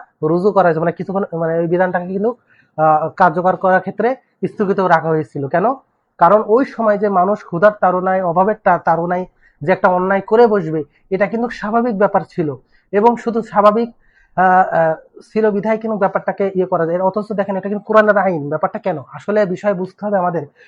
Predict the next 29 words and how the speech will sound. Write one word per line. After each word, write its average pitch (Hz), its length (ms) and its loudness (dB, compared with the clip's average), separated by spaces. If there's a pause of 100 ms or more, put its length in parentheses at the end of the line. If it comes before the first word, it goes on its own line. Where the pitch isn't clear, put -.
(260)
যে 196 60 -2
আল্লাহর 220 420 0
বিধানটা 202 480 -2
কি, 160 300 -8 (420)
আল্লাহর 170 260 0
বিধানটা 196 320 -2
কি। 196 100 -8
আল্লাহ 180 240 -2
কিন্তু 214 280 -6
বলে 185 320 -2
নাই 196 240 0 (340)
একটা 202 280 2
মানুষ, 208 500 2 (320)
যেমন 233 220 4
আরেকটা 208 300 2
উদাহরণ 208 340 2
দিয়েছেন 202 240 -4
শেখ 185 260 -4
আব্দুল্লাহ 185 360 -2
আল 175 80 -4
মনির, 180 300 -4
যেমন 175 260 -4
হচ্ছে 180 160 -10
রাসূল 175 220 -6
সাল্লাল্লাহু 196 400 -4
আলাইহি 196 260 -4
সাল্লাম, 185 320 2
আহ, - 1200 -14
আহ, 147 180 2